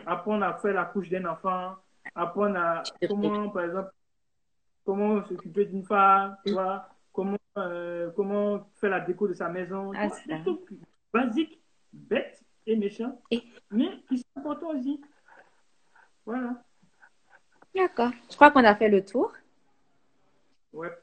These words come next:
Speaker 2: Donc, on vous donne rendez-vous, euh, mec-, vendredi, <laughs> vendredi prochain, même heure, même fréquence. Et je sais pas si on peut ajouter des personnes quand nous sommes deux.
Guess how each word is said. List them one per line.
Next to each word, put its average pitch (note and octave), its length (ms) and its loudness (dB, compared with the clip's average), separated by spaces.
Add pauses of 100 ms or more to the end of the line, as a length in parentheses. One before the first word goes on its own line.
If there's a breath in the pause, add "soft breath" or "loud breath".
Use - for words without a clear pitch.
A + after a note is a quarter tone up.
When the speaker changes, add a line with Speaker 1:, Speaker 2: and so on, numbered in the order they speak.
(760)
Speaker 2:
Donc, F#3+ 140 10 (840)
on G#3 100 4
vous A#3+ 140 8
donne B3 180 8
rendez-vous, G#3 880 2 (920)
euh, F#3 280 4
mec-, F#3 380 0 (320)
vendredi, G#3 840 4
<laughs> F#4 80 8
vendredi G#3+ 720 4
prochain, G#3 720 0 (120)
même G3 320 0 (140)
heure, G3+ 240 4
même F3+ 160 -8
fréquence. G#3 600 -2 (760 soft breath)
Et F#3+ 800 6
je G#3+ 100 2
sais B3 160 4
pas E4+ 140 4
si E4+ 220 2
on A3 120 2
peut A#3+ 180 4
ajouter G#3 520 4
des F3+ 120 4
personnes F#3+ 580 0 (260)
quand G#3 120 4
nous G3+ 120 2
sommes F#3+ 320 2
deux. E3 300 0